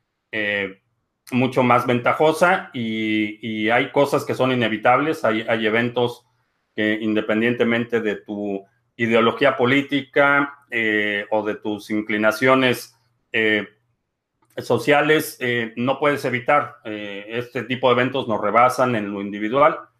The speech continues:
eh, y lo que, lo único que podemos hacer es simplemente estar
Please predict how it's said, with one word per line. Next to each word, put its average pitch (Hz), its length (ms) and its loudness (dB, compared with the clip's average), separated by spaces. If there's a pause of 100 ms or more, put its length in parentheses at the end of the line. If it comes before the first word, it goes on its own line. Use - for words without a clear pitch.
(300)
eh, 104 400 -4
y 107 100 -4
lo 104 240 -2
que, 104 420 -4
lo 117 140 0
único 131 260 -2
que 110 80 -4
podemos 120 300 -2
hacer 123 260 0
es 120 120 -4
simplemente 113 580 -4
estar 107 460 0